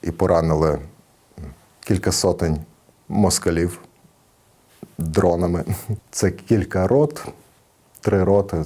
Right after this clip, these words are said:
це батальйон. Ми, можна сказати, зупинили батальйон. <laughs> Ну, якщо говорити про штурмові роти. У нас кільканадцять одиниць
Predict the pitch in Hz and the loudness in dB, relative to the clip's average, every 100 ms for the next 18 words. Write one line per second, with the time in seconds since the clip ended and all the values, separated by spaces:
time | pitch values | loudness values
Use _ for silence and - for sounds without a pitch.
0 | - - 95 85 90 90 107 107 104 - | -6 -4 -2 0 0 2 4 2 -2 -12
1 | - - _ - 117 104 92 90 85 82 | -18 -20 _ -4 0 2 4 2 2 -2
2 | - 87 85 85 85 80 87 87 85 78 | 0 0 0 0 -2 -2 -2 0 2 0
3 | 82 90 90 73 87 101 - 135 - - | 0 2 2 0 -4 -6 -2 -4 -4 -4
4 | - - - - 135 131 98 117 101 107 | -4 -6 -10 -6 0 2 2 0 2 2
5 | 104 98 - 101 - - 101 101 90 80 | 2 0 2 2 2 0 4 4 4 2
6 | - 80 76 67 64 - _ _ - 90 | 2 0 0 -4 -6 -18 _ _ -8 2
7 | 101 104 - - - - - - _ _ | 2 4 2 -2 -4 -14 -20 -20 _ _
8 | _ _ _ _ _ _ 120 104 110 117 | _ _ _ _ _ _ -2 0 2 2
9 | 113 - 110 - - - - - 90 95 | 0 0 -2 -2 -12 -14 -16 -6 0 4
10 | 98 98 - - | 4 4 -2 -4